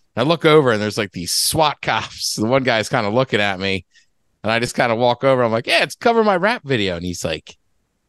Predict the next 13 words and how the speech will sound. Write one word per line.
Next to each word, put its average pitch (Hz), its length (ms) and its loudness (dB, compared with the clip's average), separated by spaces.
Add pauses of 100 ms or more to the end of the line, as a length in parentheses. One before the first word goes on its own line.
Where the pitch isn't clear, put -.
(240)
"Dump 233 240 4
it 185 100 6
out." 226 420 0 (800)
And - 100 -2
now 190 340 4
I'm, 151 100 4
like, 135 260 2
leaning 156 300 2
on 151 100 2
the 135 80 0
car. 165 340 2
I'm 117 80 0
like, 107 200 -2